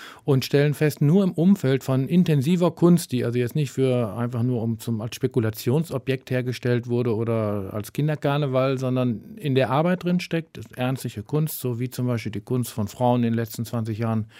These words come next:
in Berlin, die so alle aus dieser Goldrausch-Gruppe so auf eine Art auch rauskamen, ne? Und da ist ja eine sehr interessante Medienkunst entstanden. Diese Kunst, äh, die Nähe dieser Kunst ist nötig, um, äh, diese neuen Potenziale,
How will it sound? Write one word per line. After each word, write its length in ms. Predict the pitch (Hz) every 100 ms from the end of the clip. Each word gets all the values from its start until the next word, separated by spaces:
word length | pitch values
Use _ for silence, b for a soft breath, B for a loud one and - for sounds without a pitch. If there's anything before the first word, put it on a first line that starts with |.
| B B B
in 100 | -
Berlin, 380 | 113 107 143 170
die 80 | 139
so 100 | 117
alle 160 | 107 120
aus 80 |
dieser 220 | - 110 98
Goldrausch-Gruppe 1120 | 120 165 - 143 160 - - 143 143 143 135
so 160 | 127 135
auf 160 | 127
eine 220 | 135 117
Art 120 | 165 156
auch 220 | 131 -
rauskamen, 600 | 123 135 123 139 131 120
ne? 120 | 120 B B B B B B
Und 400 | - 147 131 123 -
da 160 | 139 139
ist 180 | 143
ja 120 | 147 127
eine 120 | 120
sehr 140 | 143
interessante 440 | 135 135 143 127 120
Medienkunst 680 | 131 170 190 180 180 180
entstanden. 500 | 151 151 - 156 165 B B B B -
Diese 400 | 139 117 175 202
Kunst, 560 | - 180 190 - - b b b b
äh, 120 | - 135
die 140 | 151
Nähe 280 | 156 185 196
dieser 260 | 175 170
Kunst 340 | 156 196 202 -
ist 140 | 123
nötig, 680 | 135 160 202 135 175 185 - -
um, 480 | 151 160 185 190 175 -
äh, 260 | 151 147
diese 260 | 139 139 139
neuen 320 | 139 151 160
Potenziale, 960 | 147 131 123 117 123 117 135 175 214